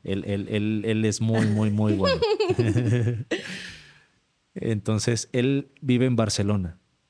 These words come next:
Que si viniera él de Barcelona aquí a la Ciudad de México, ¿no? Sería algo muy épico también. No solamente que diera una conferencia, sino que, pues, obviamente tuviéramos convivencia, nos tomamos fotos, grabamos algunos videos y demás cosas.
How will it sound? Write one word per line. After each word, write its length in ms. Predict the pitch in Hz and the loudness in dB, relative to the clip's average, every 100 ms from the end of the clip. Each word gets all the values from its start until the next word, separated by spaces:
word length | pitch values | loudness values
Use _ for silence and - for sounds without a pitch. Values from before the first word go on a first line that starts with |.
| _ _ _ _ | _ _ _ _
Que 100 | 101 | -6
si 220 | - 101 | -4 -4
viniera 440 | 95 98 101 113 139 | -2 0 2 2 2
él 120 | 143 | 0
de 80 | 143 | 0
Barcelona 720 | 123 110 101 101 120 131 - | 0 0 0 0 -2 -4 -6
aquí 460 | 110 98 - 117 123 | -6 -6 -4 -4 -2
a 40 | |
la 120 | 110 | -2
Ciudad 280 | - 98 98 | -2 -4 -4
de 100 | 107 | -2
México, 560 | 101 101 120 - 120 117 | -2 -2 -6 -6 -6 -4
¿no? 240 | 131 117 | -6 -8
Sería 240 | - 98 98 | -8 -6 -6
algo 180 | 101 | -6
muy 220 | 95 92 90 | -4 -2 -2
épico 340 | 90 92 92 | -4 -6 -6
también. 460 | 85 85 92 98 - | -6 -2 -2 -4 -6
No 120 | 104 | -4
solamente 460 | - 104 101 98 107 | -2 0 0 -2 -4
que 100 | 92 | -4
diera 120 | 95 | -2
una 120 | 101 | -2
conferencia, 420 | - 90 95 95 | -4 -6 -4 -4
sino 240 | 98 92 92 | -4 -4 -4
que, 100 | 92 | -6
pues, 160 | - | -4
obviamente 480 | 95 95 92 90 98 87 | -2 -2 -2 -4 -4 -2
tuviéramos 340 | 90 95 92 | 0 0 -2
convivencia, 560 | 92 92 90 101 92 101 | -2 -2 0 -2 -2 -6
nos 140 | 90 | -6
tomamos 360 | 85 85 85 - | -6 -6 -8 -6
fotos, 460 | 107 98 - 104 | -4 -4 -4 -6
grabamos 380 | 98 92 92 90 | -4 -4 -4 -8
algunos 340 | 82 82 80 | -10 -10 -10
videos 640 | 92 92 110 110 104 104 - | -10 -4 0 0 -2 -6 -14
y 40 | |
demás 380 | - 95 95 - | -16 -16 -14 -14
cosas. 580 | 120 110 - 101 101 | -12 -12 -12 -14 -16